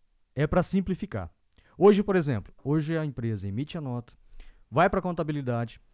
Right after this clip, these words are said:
a contabilidade faz a apuração, a contabilidade gera um arquivo dizendo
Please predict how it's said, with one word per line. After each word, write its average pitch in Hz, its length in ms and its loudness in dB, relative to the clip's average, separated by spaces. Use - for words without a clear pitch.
a 123 120 -8
contabilidade 151 560 -2
faz 190 260 2
a 202 60 4
apuração, 151 560 -4
a 143 80 -4
contabilidade 165 800 2
gera 147 420 0
um 190 140 2
arquivo 208 440 0
dizendo 175 400 -2